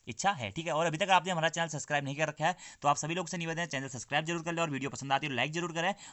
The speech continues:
और अपने दोस्तों के साथ शेयर जरूर करें दोस्तों, ताकि हमें भी आगे और भी वीडियो बनाने का मोटिवेशन मिलता रहे। तो आज की हमारी पहला क्वेश्चन है दोस्तों कि आयोडीन तथा पोटेशियम क्लोराइड के मिश्रण से आयोडीन को किस प्रक्रिया के द्वारा अलग किया जाता है। और ये सभी क्वेश्चन दोस्तों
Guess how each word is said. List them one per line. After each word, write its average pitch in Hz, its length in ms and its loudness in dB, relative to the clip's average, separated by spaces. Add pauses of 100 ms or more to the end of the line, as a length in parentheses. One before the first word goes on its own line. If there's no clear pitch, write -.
और 180 100 6
अपने 214 160 2
दोस्तों 185 240 -2
के 180 40 -4
साथ 180 160 2
शेयर 170 260 -2
जरूर 170 220 -2
करें 160 140 2
दोस्तों, 151 200 -4
ताकि 147 220 0
हमें 147 260 -4
भी 175 100 -4
आगे 131 280 4
और 147 240 4
भी 165 120 0
वीडियो 135 220 -2
बनाने 120 240 0
का 180 160 2 (320)
मोटिवेशन 180 420 -2
मिलता 156 300 4 (300)
रहे। 117 220 -2 (220)
तो 156 80 -4
आज 156 180 4
की 240 80 -2
हमारी 208 260 4 (160)
पहला 147 160 4
क्वेश्चन 185 220 0
है 175 60 -4
दोस्तों 180 320 -2 (280)
कि 202 80 -6
आयोडीन 165 500 4
तथा 190 220 2
पोटेशियम 160 480 -2
क्लोराइड 175 340 4
के 185 120 0
मिश्रण 170 340 0
से 190 200 4 (280)
आयोडीन 180 420 4
को 214 140 2
किस 226 200 0
प्रक्रिया 170 380 2
के 165 120 0
द्वारा 160 180 8
अलग 127 280 2
किया 113 160 2
जाता 101 200 0
है। 104 60 -2
और 151 140 2
ये 208 80 2
सभी 202 220 0
क्वेश्चन 202 300 -2
दोस्तों 196 300 0